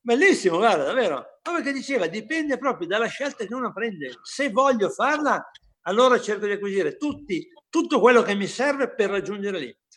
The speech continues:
Se non voglio, posso sentire mille presentazioni, fare mille formazioni, che non serve a nulla. Raimund, com'è? C'è qualcosa che volevi aggiungere?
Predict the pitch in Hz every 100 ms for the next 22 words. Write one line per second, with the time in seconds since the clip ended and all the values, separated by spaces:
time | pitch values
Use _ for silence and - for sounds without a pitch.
0 | _ - 254 262 262 247 240 240 269 -
1 | - _ _ - 170 185 160 175 180 175
2 | 147 180 214 208 196 196 202 - 190 165
3 | 131 120 - 175 175 202 202 170 185 202
4 | 208 165 151 175 170 _ _ - - -
5 | 151 147 - 139 135 123 127 123 - -
6 | _ - - - - - _ _ - -
7 | - - - - _ _ - _ _ _
8 | _ _ - 254 302 285 262 202 302 294
9 | 233 151 - - 226 247 240 269 254 262
10 | 262 269 269 247 220 226 262 247 - -
11 | _